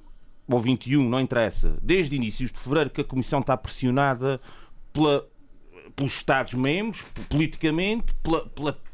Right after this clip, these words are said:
pelo embuste em que participou, que é o que o nome é este, e, portanto, todas as respostas só no sentido que vamos e vamos e vamos, ou seja, é sempre sentido positivo.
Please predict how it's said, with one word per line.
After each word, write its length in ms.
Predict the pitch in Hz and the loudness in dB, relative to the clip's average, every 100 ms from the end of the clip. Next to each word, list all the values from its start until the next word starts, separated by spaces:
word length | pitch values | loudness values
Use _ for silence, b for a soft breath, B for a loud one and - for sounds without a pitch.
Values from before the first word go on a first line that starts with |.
| - - - - - | -12 -12 -12 -12 0
pelo 200 | 139 143 | 2 4
embuste 720 | 139 113 160 139 - - 147 | 4 2 0 -2 -6 -8 -4
em 60 | 143 | -4
que 80 | |
participou, 560 | - 127 - - 110 107 | 0 -4 -2 -2 0 0
que 100 | - | -2
é 40 | 104 | -4
o 20 | |
que 120 | 92 | 0
o 20 | |
nome 240 | 113 110 104 | 0 2 2
é 220 | 107 107 | 2 0
este, 180 | 123 - B B B | -2 -8 B B B
e, 100 | 185 | -2
portanto, 380 | 185 - 214 208 | -2 -2 -2 -2
todas 260 | 262 226 208 | -2 0 0
as 100 | 208 | -2
respostas 840 | - - 226 240 - - 254 - - - - - | -6 2 4 6 4 0 -4 -8 -10 -10 -10 -2
só 140 | 147 | 2
no 140 | 147 | 2
sentido 600 | 139 220 190 - 226 233 - | 0 -2 -2 -2 -4 -4 -4
que 260 | 262 311 | -2 0
vamos 480 | 269 220 220 247 214 | 0 0 0 -2 -4
e 80 | 214 | -4
vamos 420 | 208 220 233 214 | -2 -2 -4 -6
e 80 | 226 | -4
vamos, 400 | 196 220 233 220 | -2 -2 -4 -4
ou 80 | 220 | -2
seja, 120 | 214 | 0
é 40 | |
sempre 180 | 175 208 | -2 -4
sentido 160 | 175 208 | -8 -12
positivo. 520 | - - - 247 202 | -12 -14 -8 -6 -6